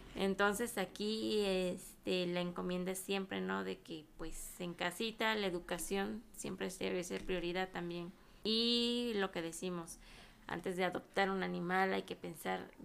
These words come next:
bien, bien si realmente queremos un animal en, en casita, porque va a ser un gasto de al menos unos quince años eh, tienes que llevarlo a sus visitas periódicas con un veterinario, eh, dar, eh, bañarlo,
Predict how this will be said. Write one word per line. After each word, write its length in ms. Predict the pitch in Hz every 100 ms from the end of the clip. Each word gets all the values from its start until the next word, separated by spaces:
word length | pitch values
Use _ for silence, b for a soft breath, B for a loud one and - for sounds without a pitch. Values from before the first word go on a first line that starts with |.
| 175
bien, 400 | 175 196 208 196
bien 260 | 190 202 202
si 140 | 202 180
realmente 560 | 180 180 185 180 190
queremos 500 | - 185 175 175 180
un 220 | 175 175
animal 400 | 170 156 151 151
en, 140 | 165 175 175
en 120 | 175
casita, 460 | 165 165 190 190 185
porque 420 | - 202 - 214 214 B B B -
va 60 | 180
a 20 |
ser 220 | - 196
un 180 | 214 220
gasto 600 | 226 233 - 240 240 247
de 80 | 202
al 120 | 185
menos 380 | 185 185 185 -
unos 260 | 185 175
quince 560 | - 185 208 240 - 208
años 540 | 190 180 196 254 - - B B B B -
eh, 220 | 175 170 -
tienes 400 | 190 180 180 -
que 380 | 170 175 170 - -
llevarlo 580 | 170 175 175 175 180 175
a 40 | 175
sus 200 | 180 170
visitas 380 | 170 180 175 170
periódicas 480 | 175 170 170 170
con 120 | - 165
un 180 | 175 170
veterinario, 540 | 190 214 214 202 208 B B B B -
eh, 440 | 190 185 185 185
dar, 300 | 175 170 170 -
eh, 400 | 180 170 165 170
bañarlo, 880 | 175 175 190 175 175 180 180 175